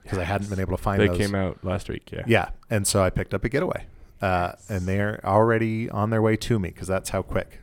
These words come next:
Speaker 1: Infinite is on their turnaround. I ordered them, uh, around, n-, like, eleven A M, eleven, no, ten thirty, I think, ish.
Speaker 2: This morning?
Speaker 1: Yeah.
Speaker 2: Yeah.
Speaker 1: And I already got an email that
Speaker 2: They might
Speaker 1: it's
Speaker 2: be here
Speaker 1: boxed
Speaker 2: tomorrow.
Speaker 1: and shipped. Yeah,
Speaker 2: Yeah.
Speaker 1: like, it, it may be here tomorrow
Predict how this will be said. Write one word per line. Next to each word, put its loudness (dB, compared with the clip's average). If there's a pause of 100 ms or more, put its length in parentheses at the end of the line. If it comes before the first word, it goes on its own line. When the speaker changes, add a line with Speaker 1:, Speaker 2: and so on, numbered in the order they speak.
(120)
Speaker 1:
Infinite -2
is -2
on -2
their -2
turnaround. -4
I -6
ordered 2
them, 2 (840)
uh, 2
around, 2
n-, 4
like, 2 (260)
eleven 2
A 4
M, 2
eleven, 0
no, 4
ten 0
thirty, 4
I 4
think, 0
ish. -2 (120)
Speaker 2:
This -6
morning? 0 (400)
Speaker 1:
Yeah. 4 (340)
Speaker 2:
Yeah. 4
Speaker 1:
And 2
I 4
already 2
got 2
an 0
email 2
that -2 (120)
Speaker 2:
They -2
might 2
Speaker 1:
it's 4
Speaker 2:
be 0
here 2
Speaker 1:
boxed 4
Speaker 2:
tomorrow. 4
Speaker 1:
and 0
shipped. 2
Yeah, 2
Speaker 2:
Yeah. -2
Speaker 1:
like, 0
it, -2
it 0
may 4
be 4
here 6
tomorrow 6